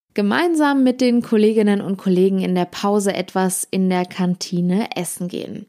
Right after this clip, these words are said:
Das gehörte für viele von uns vor dem Homeoffice zum Arbeitsalltag. Seit Beginn der Pandemie sind die Kantinen nun aber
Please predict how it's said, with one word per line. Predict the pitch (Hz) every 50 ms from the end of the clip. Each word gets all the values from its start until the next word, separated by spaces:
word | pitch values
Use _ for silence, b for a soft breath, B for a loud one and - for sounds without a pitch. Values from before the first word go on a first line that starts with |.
| B B B B B B B B B B _ -
Das | 214 214 302 311 - -
gehörte | - 269 226 226 226 226 226 220 - 233 214
für | - 214 196
viele | 190 - 277 320 349 320 -
von | - 226 208
uns | 180 208 220 214 - - -
vor | - - - 269 294 311
dem | 311 277 247 214 214
Homeoffice | 240 254 311 330 - - - - - - - 196 240 294 - - - - -
zum | - - - 233 226 220 220 - - -
Arbeitsalltag. | - 339 294 208 185 160 - - - 82 69 - - - - - - - - - _ B B B B B B B B B B B
Seit | - - 240 302 330 - -
Beginn | 269 208 214 254 311 302
der | 247 220
Pandemie | 220 - 220 226 220 220 214 208 190 190 226 294 262
sind | 254 247 240 233 226
die | 233 233 220
Kantinen | - - 220 220 214 208 - - 233 254 254 247 226
nun | 220 240 285 294 269
aber | - 226 220 226 214 214 214 214 208